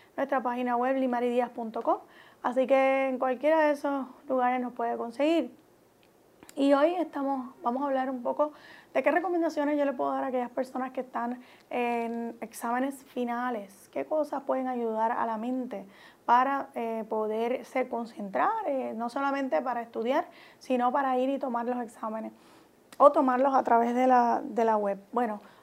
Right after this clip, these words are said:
varias recomendaciones. Quiero empezar con, le voy a dar cinco recomendaciones. La primera que le voy a dar es,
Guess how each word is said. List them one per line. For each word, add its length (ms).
varias 240
recomendaciones. 640
Quiero 220
empezar 480
con, 800
le 80
voy 80
a 80
dar 160
cinco 280
recomendaciones. 1000
La 160
primera 320
que 140
le 80
voy 160
a 80
dar 200
es, 440